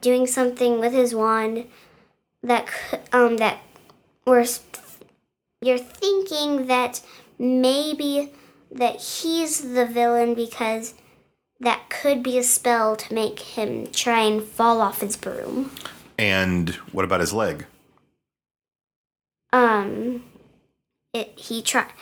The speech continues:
Speaker 1: and, um, once he wa-, was trying to get past the three-headed dog, um, he,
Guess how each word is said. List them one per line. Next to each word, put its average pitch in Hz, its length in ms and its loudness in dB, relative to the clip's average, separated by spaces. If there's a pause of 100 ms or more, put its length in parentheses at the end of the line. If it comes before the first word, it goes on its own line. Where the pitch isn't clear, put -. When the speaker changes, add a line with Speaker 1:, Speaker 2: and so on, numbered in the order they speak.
(260)
Speaker 1:
and, 214 320 0 (600)
um, 214 400 2
once 220 280 0
he 233 200 0
wa-, 226 260 2 (180)
was 233 560 2
trying 240 400 2
to 220 100 -4
get 226 220 0
past 240 440 -4
the 214 60 -6
three-headed 208 520 0
dog, 226 420 2 (800)
um, 196 540 2
he, 226 720 -2